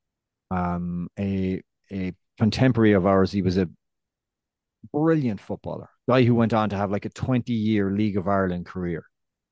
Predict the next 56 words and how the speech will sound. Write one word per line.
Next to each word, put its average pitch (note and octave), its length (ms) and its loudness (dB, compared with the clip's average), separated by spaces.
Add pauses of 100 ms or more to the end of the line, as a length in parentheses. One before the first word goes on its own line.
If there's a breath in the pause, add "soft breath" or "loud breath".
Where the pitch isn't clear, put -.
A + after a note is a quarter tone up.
(540)
uh, F2+ 180 0
Rafael G2 460 0
Crotaro. F2 600 -4
And A2+ 140 -4
he A#2+ 140 0
was A2+ 200 0
so C#3+ 280 2
much D3 260 -4
better A#2 300 -2
than G2 160 -6
everybody G2 500 -2
else E2 320 -2 (540)
that G#2 160 2
when B2 160 4
he A#2 100 6
did C3 280 2
play G#2+ 260 2
in F#2 80 0
the F2+ 100 -2
yard, E2+ 340 -2
which F#2+ 140 -4
wasn't G2 260 0
often G2+ 320 -8
'cause G2 120 -8
he F#2+ 80 -6
was G2 100 -4
always G#2 240 0
training G2+ 420 -2
at G2+ 160 -4
night G2+ 300 0
or, E2+ 140 -6
or F2+ 180 -8
whatever, F#2+ 340 -2
but G2 120 -2
when A2 120 2
he A2 80 2
did C3 240 0
play A#2 140 -2
in G#2 80 -2
the G2 80 -6
schoolyard, F#2 540 -4 (420)
he A#2 240 -4
was G#2 480 0 (800)
just, - 480 -2 (840)
everything D3 480 -4
he A#2 140 -2
did G#2+ 220 -2
was G2 160 -6
so B2 240 -2
much A2+ 180 -4
better G2+ 240 0
than G2 160 -4
everyone G2 320 -2
else. F2+ 240 -6
And G2 120 -8
it, F2+ 80 -8